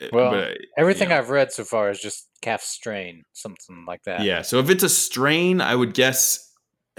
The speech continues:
Speaker 1: they'll do some sort of treatment on it and, you know, give him some painkillers, I
Speaker 2: Yeah,
Speaker 1: would guess.
Speaker 2: something.
Speaker 1: And, yeah.
Speaker 2: Uh, I still, I, I've been, I, work was in a shitty time, and so I did not get to watch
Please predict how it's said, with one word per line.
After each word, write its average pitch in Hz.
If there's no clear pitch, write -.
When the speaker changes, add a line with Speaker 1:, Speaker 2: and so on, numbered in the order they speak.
Speaker 1:
they'll 104
do 120
some 117
sort 110
of -
treatment 117
on 107
it -
and, 78
you 90
know, 78
give 90
him 85
some 80
painkillers, 98
I 87
Speaker 2:
Yeah, 92
Speaker 1:
would 92
guess. 92
Speaker 2:
something. 73
Speaker 1:
And, -
yeah. 80
Speaker 2:
Uh, 113
I 170
still, 175
I, 165
I've 147
been, 143
I, 151
work 147
was 127
in 131
a 107
shitty 117
time, 110
and 104
so 110
I 120
did 123
not 120
get 117
to 110
watch 104